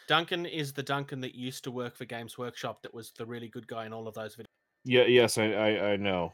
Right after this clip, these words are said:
Speaker 2: I, I was just, it, here, where I live, two, two thin coats doesn't work. You need, you need a heavy coat because it's
Speaker 1: Ah,
Speaker 2: cold.
Speaker 1: you, you're hilarious.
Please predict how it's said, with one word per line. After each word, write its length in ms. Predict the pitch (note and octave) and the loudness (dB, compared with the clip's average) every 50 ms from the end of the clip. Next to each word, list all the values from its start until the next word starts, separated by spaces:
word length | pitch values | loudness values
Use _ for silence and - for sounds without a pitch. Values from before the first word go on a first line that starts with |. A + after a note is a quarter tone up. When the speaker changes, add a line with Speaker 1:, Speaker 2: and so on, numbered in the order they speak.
| - - | -6 -4
Speaker 2:
I, 80 | - G#2+ | 0 0
I 180 | G#2+ G2 G#2 G#2 | 2 4 4 4
was 100 | G#2 G2 | 4 2
just, 280 | G2+ F#2 - - - | 0 -2 -4 -6 -6
it, 180 | G#2 G2 - - | -6 -6 -6 -2
here, 180 | - - A#2 - | 0 2 2 2
where 260 | - G#2+ A2 G#2 G2+ | 2 2 4 4 6
I 60 | G2+ G2+ | 6 4
live, 220 | G2 G2 F#2 - | 4 2 2 0
two, 220 | - - A2+ G#2 | -2 -4 -4 -4
two 200 | F#2 - - A2 | -2 -2 0 0
thin 200 | G2+ - A2 G2 | 0 0 -2 -2
coats 260 | F2+ - G2 F#2+ F2+ - | 2 2 2 2 2 2
doesn't 240 | - F2+ F2 F2 | 0 -2 0 -2
work. 300 | E2+ F2 F2 E2+ - - | -2 -2 -2 -4 -6 -8
You 60 | F2+ F2+ | -8 -6
need, 280 | F2 F2 E2+ F2 E2 - | -6 -6 -6 -8 -8 -6
you 200 | - G2 G2 G2 | -4 -2 -2 0
need 140 | G2 F#2+ F2+ | 0 0 0
a 60 | E2 | -2
heavy 220 | D#2+ F2 E2 D#2+ D2 | -2 -4 -4 -6 -8
coat 260 | - - D2 C#2+ - - _ _ _ _ _ _ | -8 -8 -6 -6 -8 -8 _ _ _ _ _ _
because 260 | - G#2+ - A#2 A2 | 0 4 4 4 4
it's 120 | F#2+ - - | 4 2 -2
Speaker 1:
Ah, 80 | - | 2
Speaker 2:
cold. 680 | - B2 A#2+ A2+ A2 A2 A2 G#2+ G#2 G2 F#2 F2 - - G2+ G2+ _ _ _ _ | 4 6 8 8 10 10 10 10 8 8 6 4 0 -6 -20 _ _ _ _ _
Speaker 1:
you, 160 | - A2+ A2 G#2+ | -18 -16 -16 -14
you're 200 | G#2+ B2 A#2 A2 | -12 -10 -10 -10
hilarious. 500 | A2 A#2 G#2+ G#2+ G#2 G#2 G#2 G#2+ G#2+ | -10 -12 -12 -12 -10 -10 -8 -8 -8